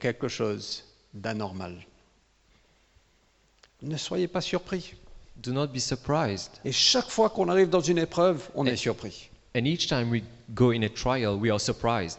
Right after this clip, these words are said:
Speaker 1: Et moi, je suis le premier coupable.
Speaker 2: And I am the first, uh, guilty of that.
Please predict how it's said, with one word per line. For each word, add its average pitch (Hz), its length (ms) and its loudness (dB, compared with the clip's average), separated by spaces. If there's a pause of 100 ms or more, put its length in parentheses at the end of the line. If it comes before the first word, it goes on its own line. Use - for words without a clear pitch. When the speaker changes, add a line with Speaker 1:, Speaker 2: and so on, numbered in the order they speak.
Speaker 1:
Et 180 100 4
moi, 202 200 8
je 196 100 4
suis 202 180 0
le 196 100 8
premier 208 440 4
coupable. 139 500 2 (300)
Speaker 2:
And 156 100 0
I 170 160 0
am 170 140 0
the 151 100 0
first, 160 540 0
uh, 131 500 0
guilty 151 320 0
of 101 140 0
that. 92 340 -2